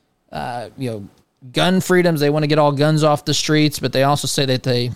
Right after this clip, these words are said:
care about the safety of women. I would say, how many women have been subjected to sexual assault and rape, um, maybe because they couldn't get a weapon to protect themselves? Has that ever happened? Of course that's happened.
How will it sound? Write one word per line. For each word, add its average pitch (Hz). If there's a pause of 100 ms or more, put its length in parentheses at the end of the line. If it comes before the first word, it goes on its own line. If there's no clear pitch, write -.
care -
about 135
the 127
safety 147
of 120
women. 156
I 151
would 170
say, 170
how 220
many 359
women 147 (360)
have 165
been 185
subjected 147 (560)
to 160
sexual 175
assault 151
and 127
rape, 180 (460)
um, 156 (380)
maybe 226
because 185
they 180
couldn't 175
get 196
a 214
weapon 254 (320)
to 170
protect -
themselves? 123
Has 104
that 120
ever 208
happened? 208
Of -
course 320
that's -
happened. -